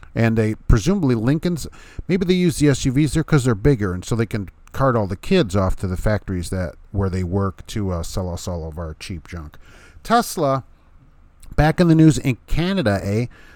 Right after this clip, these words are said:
So Tesla is having problems in Canada doing what?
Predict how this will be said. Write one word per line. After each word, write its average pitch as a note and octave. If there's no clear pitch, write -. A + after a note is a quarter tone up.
So B2
Tesla C3+
is -
having C#3+
problems C#3+
in C#3
Canada E3
doing B2
what? D#3